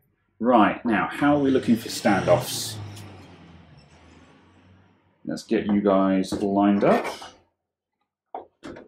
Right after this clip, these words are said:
Let's just drop in straight into place. It's so, I love these, I love the way that N Z X T just pre-plumb all of the cables in these things.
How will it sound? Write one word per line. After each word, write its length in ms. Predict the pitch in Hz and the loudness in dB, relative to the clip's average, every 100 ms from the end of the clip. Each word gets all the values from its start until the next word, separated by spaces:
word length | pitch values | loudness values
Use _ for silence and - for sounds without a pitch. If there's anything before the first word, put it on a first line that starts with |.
| _ _ - - - 78 - - _ _ _ _ _ _ _ - - _ _ _ _ _ _ | _ _ -20 -16 -14 -14 -14 -18 _ _ _ _ _ _ _ -20 -20 _ _ _ _ _ _
Let's 140 | - | -10
just 180 | 135 117 | -8 0
drop 200 | 120 - | 2 4
in 80 | 101 | 2
straight 300 | - - 107 | 0 0 0
into 140 | - | 0
place. 220 | - 101 - | 2 2 2
It's 180 | 120 - | -4 -2
so, 260 | - - - _ _ _ _ | -2 -2 -6 _ _ _ _
I 60 | 135 | 4
love 320 | 143 147 147 | 6 6 8
these, 240 | 151 135 - | 6 4 2
I 80 | 135 | 6
love 180 | 147 160 | 6 8
the 80 | 170 | 10
way 140 | 143 | 10
that 180 | 139 - | 8 6
N 100 | 131 | 4
Z 160 | 117 | 6
X 220 | 120 - - | 4 4 0
T 200 | 110 101 | 0 2
just 260 | 104 - _ _ _ - | 0 -4 _ _ _ -14
pre-plumb 960 | - - 123 117 107 - 113 104 95 - | -8 0 4 4 2 2 6 6 6 4
all 260 | 110 110 110 | 6 10 8
of 80 | |
the 160 | 101 - - | 6 -2 -6
cables 680 | - 107 101 90 85 - - | 0 2 4 2 -2 -6 0
in 160 | 104 | 0
these 240 | 90 85 - | 0 -2 -2
things. 480 | 92 87 87 - | -2 -2 -4 -8